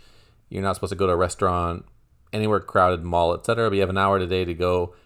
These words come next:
for outdoor exercise or just to go for a walk. And, you know, some players have been going for a walk and maybe sitting in the park, getting a little fresh air.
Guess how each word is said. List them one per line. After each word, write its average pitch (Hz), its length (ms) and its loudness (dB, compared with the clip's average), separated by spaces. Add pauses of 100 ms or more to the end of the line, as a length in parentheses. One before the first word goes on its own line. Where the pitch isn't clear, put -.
(180)
for - 220 -6
outdoor 90 340 -2
exercise 92 720 0
or 101 220 -2
just 98 160 -12
to 92 60 -12
go 95 180 2
for 85 160 -2
a 82 40 0
walk. 82 360 2
And, 82 260 -8
you 95 100 -8
know, 92 80 -4
some 98 200 -6
players 92 240 -2
have 85 60 -8
been 87 120 -8
going 90 200 -2
for - 120 -10
a - 60 -10
walk 101 320 -4
and 98 60 -6
maybe 90 140 -6
sitting 95 280 -6
in 90 140 -6
the 82 120 -8 (320)
park, 101 500 2 (220)
getting 98 220 -2
a - 20 -2
little 92 240 0
fresh 90 340 -2
air. 104 300 0